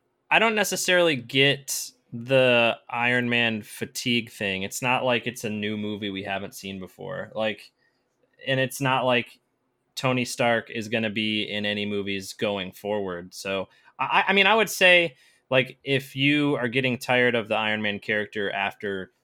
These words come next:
the now twenty-three movies in the M C U, and you're like, "Hey, we don't need him in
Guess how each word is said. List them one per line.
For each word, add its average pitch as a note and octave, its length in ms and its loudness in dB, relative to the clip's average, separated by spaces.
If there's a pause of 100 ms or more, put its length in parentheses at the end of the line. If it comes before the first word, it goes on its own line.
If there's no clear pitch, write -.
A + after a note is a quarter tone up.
(140)
the G2+ 440 -2
now A2 280 -2
twenty-three G#2+ 560 -8
movies G2 380 -8
in F#2 80 -10
the F2+ 120 -12
M F2+ 140 -12
C - 180 -16
U, A#2+ 360 -2
and G2+ 100 -6
you're F#2 140 -6
like, E2+ 420 -10 (1000)
"Hey, C#3 280 6
we A#2+ 100 2
don't C#3 240 0
need C#3+ 180 0
him B2+ 240 0
in G#2+ 300 -4